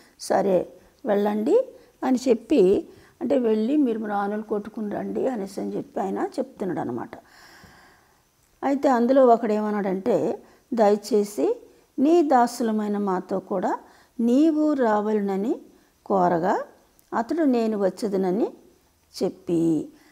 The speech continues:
అంటే ఎలాగైనా దైవజనుడు కదా, ఏ, అందుకని దైవజనుడు కూడా మనతో ఉంటే మంచిది.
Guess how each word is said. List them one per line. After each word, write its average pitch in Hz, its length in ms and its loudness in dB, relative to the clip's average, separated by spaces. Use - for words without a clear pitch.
అంటే 233 580 2
ఎలాగైనా 247 440 2
దైవజనుడు 226 580 2
కదా, 214 420 0
ఏ, 311 80 -2
అందుకని 226 680 0
దైవజనుడు 220 560 0
కూడా 220 300 -2
మనతో 202 460 -4
ఉంటే 196 260 -4
మంచిది. 196 640 -6